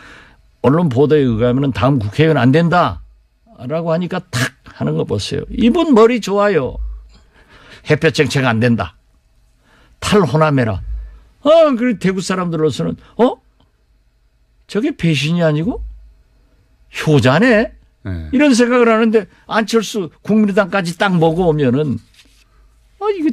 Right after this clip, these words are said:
Speaker 1: 진짜 꽃방석에 앉는 거죠.
Speaker 2: 그렇죠. 저는
Speaker 1: 자기는
Speaker 2: 음.
Speaker 1: 아홉 석 꼬마당 당대표에서 이제 원내교섭단체를 이루는 당대표를 하면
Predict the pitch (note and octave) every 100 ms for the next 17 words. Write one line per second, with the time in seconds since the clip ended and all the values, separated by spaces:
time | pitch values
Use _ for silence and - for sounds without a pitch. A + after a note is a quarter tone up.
0 | - _ _ - - - - - F#3 G3+
1 | G3 - A3+ G3 E3 E3 E3 F#3+ E3+ F2
2 | F2 - - - - - D#3 F#3 G#3 G#3
3 | A3 G3+ C#3+ F2 D#2 - _ _ C#3+ F#3
4 | A3 - F3 G2+ _ _ _ _ _ _
5 | _ _ _ _ - A3 A3+ G3+ G3 F3
6 | - _ - D3+ E3+ E3+ C#3+ D#3+ C#3 F3+
7 | D#3+ C#3 G#3 - _ _ _ _ _ -
8 | E3+ G3+ E3 F3+ D#3+ F#3+ E3 C3+ C#3+ -
9 | - _ _ _ _ _ _ - D#3+ D3+
10 | - _ _ D#3+ D3+ E3 D#3 - - -
11 | C#3+ D3 C#3+ C#3+ C#3 D3 E3+ F3+